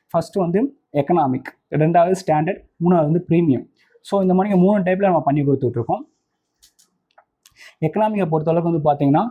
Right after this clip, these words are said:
மினிமம் ஆர்டர் வந்து டூ தௌசண்ட் பாக்ஸஸ். ஸ்டாண்டர்ட் சைஸ், ஸ்டாண்டர்டை பொறுத்தளவுக்கு வந்து பார்த்தீங்கன்னா, மினிமம் ஃபைவ் தௌசண்ட் பீசஸ். ஆ, பிரீமியம் பொறுத்தளவுக்கு வந்து மினிமம் டென் தௌசண்ட் பீசஸ். இந்த மாதிரி நம்ம, ஆ, பேஸ், குவான்டிட்டி பேஸ்ல வந்து நம்ம வந்து மூணு இதா பிரிச்சிருக்கோம்.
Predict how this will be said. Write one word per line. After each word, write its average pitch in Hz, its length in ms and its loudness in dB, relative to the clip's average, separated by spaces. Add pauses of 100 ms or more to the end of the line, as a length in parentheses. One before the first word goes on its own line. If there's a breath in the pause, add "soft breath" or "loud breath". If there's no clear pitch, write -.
(120)
மினிமம் 185 360 0
ஆர்டர் 147 220 0
வந்து 156 300 0
டூ 175 220 -2
தௌசண்ட் 131 320 -2
பாக்ஸஸ். 127 420 -8 (800)
ஸ்டாண்டர்ட் 185 520 -2
சைஸ், 156 200 0 (140)
ஸ்டாண்டர்டை 180 300 2
பொறுத்தளவுக்கு 151 460 0
வந்து 143 180 2
பார்த்தீங்கன்னா, 160 240 0
மினிமம் 170 300 4
ஃபைவ் 151 240 -4
தௌசண்ட் 151 260 -2
பீசஸ். 135 500 -6 (480)
ஆ, 147 120 0
பிரீமியம் 208 340 2
பொறுத்தளவுக்கு 156 420 0
வந்து 165 340 0
மினிமம் 180 360 4 (120)
டென் 170 180 -4
தௌசண்ட் 165 340 -4
பீசஸ். 147 400 -2 (140)
இந்த 156 140 2
மாதிரி 175 180 2
நம்ம, 147 360 0
ஆ, 139 160 2
பேஸ், 151 600 0
குவான்டிட்டி 170 360 0
பேஸ்ல 156 240 0
வந்து 165 400 -2 (300 soft breath)
நம்ம 165 240 -2
வந்து 185 160 0
மூணு 175 260 4
இதா 175 40 2
பிரிச்சிருக்கோம். 160 600 0